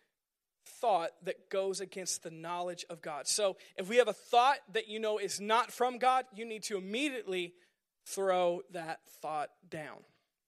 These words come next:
In the same way, if we picked up a poisonous snake, we wouldn't say, "Oh, this is awesome. This snake is so cute. This snake is about to kill you. Throw the snake down."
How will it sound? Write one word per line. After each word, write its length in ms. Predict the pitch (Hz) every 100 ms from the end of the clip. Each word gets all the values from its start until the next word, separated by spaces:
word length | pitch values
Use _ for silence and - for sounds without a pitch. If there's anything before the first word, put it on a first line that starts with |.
| _ _ _ _ - - - -
In 80 | 233
the 80 | 220
same 340 | - 339 370
way, 340 | 277 233 220 -
if 200 | 220 214
we 100 | 208
picked 280 | - 269 247
up 100 | 190
a 60 |
poisonous 580 | 165 226 277 - 262 220
snake, 460 | - 233 196 170 190
we 60 |
wouldn't 160 | 196 190
say, 180 | 190 165 - _ -
"Oh, 180 | 415
this 200 | 320 247 226
is 100 | 202
awesome. 480 | - 349 - 165 139 _ _ _ _ _ _ _ _ _ _ _ _ _ _ _ _ _ _ _ _ _ -
This 140 | 214
snake 320 | - 185 175
is 80 | 160
so 340 | - - 170 185
cute. 580 | - 165 151 78 - - _ _ _ _ _ _ _ _ _ _ _
This 160 | 277 -
snake 240 | 302 285
is 100 | 208
about 320 | 185 175 180
to 80 | 208
kill 340 | - - 339
you. 360 | 285 254 190 - _ _ _ _ _ _ _ _ _ -
Throw 720 | - - 269 269 262 262 247
the 120 | 202 226
snake 580 | - 240 220 202 - 185
down." 260 | 226 175